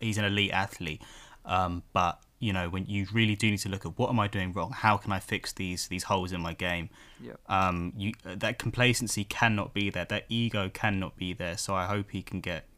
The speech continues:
Speaker 1: get with it because, um, he's seen how people like Smith Rowe, who didn't have a huge amount of game time before this, obviously injuries, loans and stuff like that,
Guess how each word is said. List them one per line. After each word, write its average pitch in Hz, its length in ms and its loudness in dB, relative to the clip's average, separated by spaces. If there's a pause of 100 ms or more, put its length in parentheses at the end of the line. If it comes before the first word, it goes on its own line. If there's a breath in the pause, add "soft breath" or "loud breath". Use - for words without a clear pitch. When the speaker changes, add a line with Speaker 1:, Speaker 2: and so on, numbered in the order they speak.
Speaker 1:
get 87 200 -6
with 95 200 -10
it 85 160 -8
because, 95 400 -8
um, 87 240 -4 (500 soft breath)
he's 110 300 2
seen 143 360 8
how 117 240 8
people 110 320 2
like 101 120 0
Smith - 380 2
Rowe, 139 160 4
who 127 100 4
didn't 113 280 2
have 101 180 2
a 95 60 2
huge 98 340 -2
amount 92 240 -2
of 95 60 -6
game 92 240 0
time 95 180 -2
before 98 340 -2
this, 90 160 -4
obviously 87 340 -6
injuries, 120 540 0
loans 104 240 -2
and 113 80 -8
stuff - 220 -8
like - 160 -8
that, 87 240 -4